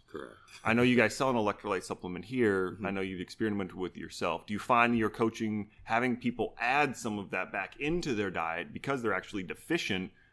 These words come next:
Speaker 2: because they're eating a, in quotation, clean diet or whole food, generally whole foods? They're not getting processed box foods, so they need to actually add some electrolytes back in.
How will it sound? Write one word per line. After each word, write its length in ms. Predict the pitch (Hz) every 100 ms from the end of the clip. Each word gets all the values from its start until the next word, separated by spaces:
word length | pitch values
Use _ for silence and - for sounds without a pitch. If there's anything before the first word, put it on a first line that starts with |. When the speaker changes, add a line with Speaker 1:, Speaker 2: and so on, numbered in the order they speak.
| _
Speaker 2:
because 320 | - - 160
they're 140 | 123 113
eating 220 | 107 101
a, 300 | 98 90 87 80 -
in 120 | 90
quotation, 480 | 92 85 87 - 87
clean 480 | - 127 127 120
diet 380 | 107 107 98 92
or 240 | 90 90 80 -
whole 260 | - 104
food, 360 | 90 110 98 82
generally 300 | 104 98 90
whole 200 | 90 87
foods? 400 | - 101 92 82
They're 100 | 95
not 200 | 92 87
getting 220 | 92 87
processed 460 | - 87 - 71 -
box 280 | 90 87 -
foods, 400 | 98 92 85 -
so 100 | 87
they 140 | 87
need 180 | 87 80
to 120 | 80
actually 400 | 85 82 - 82 -
add 520 | 101 107 98 90 82 - - _ - -
some 220 | - 104
electrolytes 580 | 92 85 - 78 76 -
back 280 | 73 71 -
in. 260 | 67 71